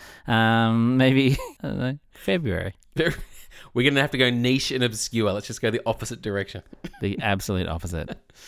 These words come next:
Speaker 2: But there was a big, a big bit of news between episodes.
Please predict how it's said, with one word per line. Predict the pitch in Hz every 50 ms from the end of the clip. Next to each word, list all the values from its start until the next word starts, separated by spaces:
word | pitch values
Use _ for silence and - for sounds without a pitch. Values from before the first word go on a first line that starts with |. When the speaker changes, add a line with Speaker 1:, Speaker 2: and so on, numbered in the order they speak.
| - - - - - - - -
Speaker 2:
But | 151 156
there | 185 254
was | 247
a | 208
big, | 139 127 214 285 339 349 - - - -
a | 131 117
big | 101 - - 262 262 254
bit | 262 233 190
of | 160
news | 131 117 107 104 98 -
between | - - - 117 98 90
episodes. | 87 82 - 92 - - 92 85 85 113 170 190 - -